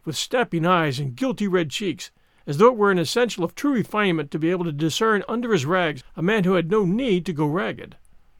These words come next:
And then, while I ate bread and marmalade, proceeded to play at cross purposes,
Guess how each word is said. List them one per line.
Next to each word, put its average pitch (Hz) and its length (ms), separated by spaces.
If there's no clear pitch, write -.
And 151 160
then, 226 160
while 208 200
I 208 60
ate 190 260
bread 196 240
and 220 80
marmalade, 170 560
proceeded 240 420
to 202 60
play 226 300
at 147 80
cross 202 220
purposes, 143 640